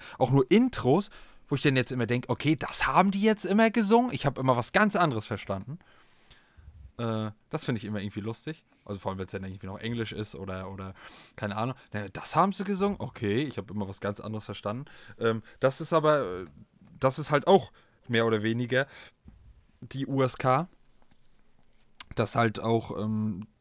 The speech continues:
das signalisiert, nicht immer, aber dass es halt auch eine Verständnisfrage ist. Ähm, und das, ähm, das heißt nicht, dass man das nicht gucken kann dadurch oder dass es dann weniger wert ist, aber halt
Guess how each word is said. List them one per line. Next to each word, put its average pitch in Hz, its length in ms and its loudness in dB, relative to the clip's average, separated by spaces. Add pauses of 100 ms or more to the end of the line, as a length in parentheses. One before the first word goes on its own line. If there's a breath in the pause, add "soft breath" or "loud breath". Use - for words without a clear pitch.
(140)
das 113 220 -2
signalisiert, 113 880 -2
nicht 107 120 -8
immer, 127 320 0
aber 113 160 -2
dass 110 180 -4
es 110 140 -6
halt 110 180 2
auch 104 120 -4
eine 117 120 -2
Verständnisfrage 104 880 -2
ist. - 220 -16 (480 loud breath)
Ähm, 104 400 -4 (320 soft breath)
und 104 160 -8
das, - 320 -8
ähm, 98 1160 -6 (160)
das - 140 -6
heißt 135 240 2
nicht, 139 140 -4
dass 123 140 0
man 117 100 -4
das 107 140 -2
nicht 107 120 -6
gucken 165 240 -4
kann 151 200 0
dadurch 143 260 -4
oder 107 160 -4
dass 101 160 -6
es 101 100 -10
dann 98 160 -4
weniger 101 360 -4
wert 113 180 -2
ist, 165 120 -8
aber 104 220 -2
halt 110 200 -2